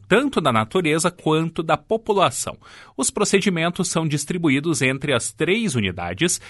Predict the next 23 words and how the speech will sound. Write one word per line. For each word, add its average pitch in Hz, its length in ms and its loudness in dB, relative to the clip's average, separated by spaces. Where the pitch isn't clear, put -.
sendo 196 500 0
que 123 140 -2
a 110 40 4
estrutura 107 640 -4
de 110 180 -4
Curitiba 165 680 0
é 277 80 2
a 226 100 6
responsável 139 1040 2
por 147 240 -2
avaliar 120 760 2
a 302 140 2
maior 135 400 2
diversidade 127 920 -2
de 117 120 -4
parâmetros. 160 840 0
Em 262 240 4
dois 143 280 2
mil 120 120 2
e 113 80 2
vinte 113 220 -2
e - 60 -8
quatro, 135 420 2